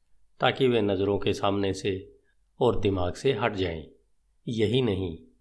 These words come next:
उन्हें दो साल पुरानी पत्रिकाओं के ढेर के पीछे दबा दिया जाता है, ताकि उन पर गलती से भी नज़र न पड़े। स्वयं सहायता पुस्तकें और रिकॉर्डिंग प्राय होम एक्सपायरीज मशीनों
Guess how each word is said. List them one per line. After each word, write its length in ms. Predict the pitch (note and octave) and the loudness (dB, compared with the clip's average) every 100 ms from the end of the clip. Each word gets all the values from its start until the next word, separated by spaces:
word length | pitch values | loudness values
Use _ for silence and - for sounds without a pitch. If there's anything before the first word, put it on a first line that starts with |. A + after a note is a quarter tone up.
| _ - | _ -6
उन्हें 400 | A2 A2+ A2+ G2 | 0 2 2 2
दो 180 | A#2+ B2+ | 2 4
साल 280 | A#2+ F#2+ | 4 4
पुरानी 400 | F#2 - F#2+ G2 | 4 6 6 4
पत्रिकाओं 640 | F#2 G#2 - G#2 - G2+ G2+ | 0 0 0 0 2 2 4
के 200 | G2 F2 E2+ - _ _ _ | 2 0 -6 -16 _ _ _
ढेर 320 | A2+ F#2+ A2+ C#3 | -6 -2 0 0
के 140 | C#3+ | 0
पीछे 320 | - G2 D3+ | 0 -4 -2
दबा 240 | B2 G2 F#2 | -2 0 2
दिया 220 | F#2 E2+ | 0 -2
जाता 320 | E2 E2+ F2+ | -4 -4 -4
है, 180 | E2 D#2 - _ _ _ _ _ _ - | -4 -8 -12 _ _ _ _ _ _ 0
ताकि 300 | B2+ C#3+ C3+ | 0 2 0
उन 180 | A#2+ | 2
पर 160 | G#2 - | 4 4
गलती 380 | A2 G#2 G#2 B2 | 4 -2 -2 -4
से 160 | B2 G2 | -2 -2
भी 120 | G2 | -2
नज़र 320 | G2 F#2 F#2 | -2 -2 -2
न 140 | F2+ D#2+ | -6 -6
पड़े। 260 | F#2+ D#2+ D2 - _ _ _ _ _ | -6 -6 -10 -16 _ _ _ _ _
स्वयं 280 | - B2 B2 | -4 0 0
सहायता 460 | B2 A#2 F#2 G2 G#2+ | 2 0 0 0 -2
पुस्तकें 640 | - G#2+ - - G2 F#2 - _ _ - | 4 4 4 -4 -2 -4 -8 _ _ -2
और 160 | E3 C3+ | 0 0
रिकॉर्डिंग 560 | A2+ A2+ F#2 F#2 E2+ D#2 - _ _ _ _ - | 0 0 0 0 -6 -10 -20 _ _ _ _ 2
प्राय 240 | G#2+ G#2 | 4 6
होम 320 | G2 G#2+ A#2+ A#2 | 6 4 4 2
एक्सपायरीज 720 | G#2+ - - G2+ G2+ A2+ A2 | 0 0 0 2 2 0 0
मशीनों 520 | A2 G2 - F2+ F#2 | -2 -2 -4 -2 -2